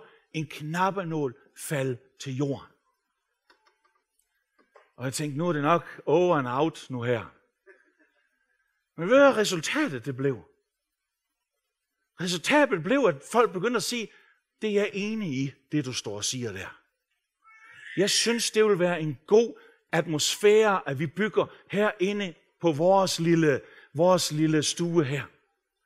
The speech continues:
Og den store velsignelse ved det, det var, at jeg, i stedet for, at det skulle gå på omgang hver en uge ad gangen, så fik jeg lov at få det alle tre måneder. Og jeg kan huske endnu, hvordan benene de skælvede, men,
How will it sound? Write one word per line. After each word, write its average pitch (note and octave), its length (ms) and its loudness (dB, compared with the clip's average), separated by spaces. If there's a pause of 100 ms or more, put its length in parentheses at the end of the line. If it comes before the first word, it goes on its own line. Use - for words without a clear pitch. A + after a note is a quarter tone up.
(560)
Og D3 80 -4
den D#3+ 100 -2
store C4 260 6
velsignelse F#3 580 0
ved G3 140 8
det, F3 180 2
det B3 120 4
var, G3 160 6
at E3 100 2
jeg, D3+ 340 4
i D3 100 -8
stedet G3+ 200 2
for, E3+ 80 -2
at E3 60 -2
det D3 100 -6
skulle C#3 160 -6
gå D3 100 4
på D3 120 0
omgang D#3+ 500 0 (300)
hver E3+ 280 6
en C#3+ 160 0
uge G#3+ 200 6
ad E3+ 40 4
gangen, F3+ 320 6
så F3 160 -2
fik D#3+ 180 -8
jeg D3+ 100 2
lov D#3+ 160 4
at C#3+ 60 0
få D#3 160 0
det C#3+ 140 2
alle C3 160 2
tre D3 200 -6
måneder. F3 360 0 (2250)
Og G3+ 560 6 (1000)
jeg F#3+ 120 0
kan G#3+ 100 -2
huske - 460 -4
endnu, G#3+ 180 2
hvordan G3 300 -2
benene A#3 600 0
de G#3+ 140 -6
skælvede, F#3 760 0
men, D3 180 0